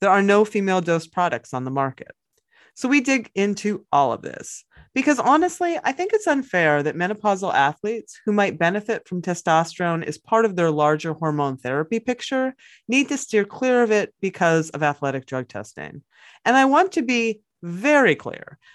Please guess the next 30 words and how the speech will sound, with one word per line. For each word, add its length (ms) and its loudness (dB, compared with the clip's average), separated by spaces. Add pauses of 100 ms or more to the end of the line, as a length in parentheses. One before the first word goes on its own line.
(120)
that 100 4
I'm 140 4
not 260 2
suggesting 640 0
that 100 -4
we 80 -2
should 240 -8
all 260 6
be 140 0
able 240 2
to 140 -8
run 280 0
to 80 -12
the 140 -4
low 200 0
T 220 -8
store 480 2
and 140 0
take 240 -2
whatever 300 -2
we 120 -2
want 440 0
so 100 -6
long 240 0
as 140 -6
we 80 -6
stay 260 -2
within 500 0
certain 360 -4
parameters. 760 -4